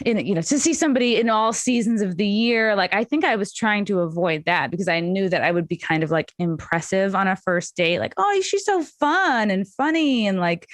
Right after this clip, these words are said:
down for whatever and likes candy." I don't know. <laughs> I, I think I was just like, you want that high, you want that, like,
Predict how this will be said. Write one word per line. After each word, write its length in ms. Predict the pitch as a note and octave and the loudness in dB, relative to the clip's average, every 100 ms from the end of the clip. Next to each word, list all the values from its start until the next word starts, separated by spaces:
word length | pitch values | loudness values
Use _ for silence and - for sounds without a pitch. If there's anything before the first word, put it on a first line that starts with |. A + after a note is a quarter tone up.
| - - - | -18 -20 -4
down 320 | A3 A#3 C4+ | 0 2 0
for 180 | C4 A3+ | 0 0
whatever 720 | F#3+ F#3+ B3 C#4 A#3 G3 E3+ | 2 2 0 0 0 0 0
and 180 | E3 D#3+ - _ - - - - - - _ _ _ _ _ | -2 -6 -16 _ -20 -20 -18 -20 -20 -20 _ _ _ _ _
likes 440 | G3+ G3+ A#3+ - | -4 0 0 -2
candy." 580 | - G#3+ G3+ B3+ G#3 E3 | -6 0 2 2 0 0
I 140 | - A3+ | 2 2
don't 140 | B3 | 2
know. 180 | A#3+ G3+ | 2 2
<laughs> 0 | |
I, 80 | G3+ D4+ - | 2 0 -2
I 80 | C#4+ | -4
think 280 | - F4 D#4 | -2 -2 0
I 120 | C4 | 2
was 160 | C#4 A#3+ | 0 0
just 160 | C4 | -2
like, 200 | A#3 G#3+ - - - | -2 -2 -6 -20 -6
you 140 | B3 A#3+ | -2 0
want 380 | G3+ G#3+ B3 | 0 0 0
that 240 | A#3 G#3 F#3+ | 0 0 0
high, 360 | G3+ F3+ F3+ | 0 0 2
you 180 | F3+ F3+ | 0 -2
want 280 | E3 E3+ F3+ | -2 -4 -2
that, 200 | F3 - - | -2 -2 -4
like, 160 | D#3+ | -4